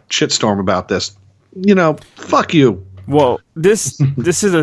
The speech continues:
Speaker 2: a little side story about someone in a wheelchair. I don't know if I told you this or not.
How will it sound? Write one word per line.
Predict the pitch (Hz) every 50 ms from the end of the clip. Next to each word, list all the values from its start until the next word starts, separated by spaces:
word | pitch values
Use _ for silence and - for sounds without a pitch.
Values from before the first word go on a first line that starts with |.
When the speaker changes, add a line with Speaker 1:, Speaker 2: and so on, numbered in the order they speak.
| 151 - 151
Speaker 2:
a |
little | 147 147 151 147 139
side | - - - 143 135 139 135 -
story | - 139 127 123 120
about | 113 120 113 -
someone | - 139 135 135 123
in | 127 120
a | 117
wheelchair. | 110 120 117 120 113 - 113 110
I | 131
don't | 160 196 190
know | 151
if | 123 113
I |
told | 110 - 135 123 117 104
you | 98
this | 92 - - -
or | 95
not. | 90 87 87 -